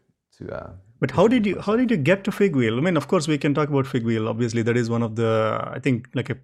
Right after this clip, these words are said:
Speaker 2: kind of a game-changing stuff for ClojureScript stuff. I mean, every time I want to show something, uh,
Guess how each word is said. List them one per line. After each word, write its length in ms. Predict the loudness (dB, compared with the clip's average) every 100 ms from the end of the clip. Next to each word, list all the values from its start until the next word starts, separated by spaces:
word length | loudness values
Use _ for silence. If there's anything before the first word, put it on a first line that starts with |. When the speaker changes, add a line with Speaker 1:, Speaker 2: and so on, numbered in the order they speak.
| _ _
Speaker 2:
kind 160 | -4 -2
of 100 | -2
a 60 |
game-changing 760 | -6 0 2 2 0 -2 0 -2
stuff 260 | -2 -4 -2
for 140 | -2
ClojureScript 560 | -4 -4 -4 -6 -8 -10
stuff. 200 | -10 -8
I 40 |
mean, 100 | -6
every 220 | -2 0 0
time 180 | 2
I 60 | 2
want 160 | 2 2
to 40 |
show 200 | 2 0
something, 500 | 2 -2 -2 -4 -6 -12 _ _ _ _
uh, 60 | -8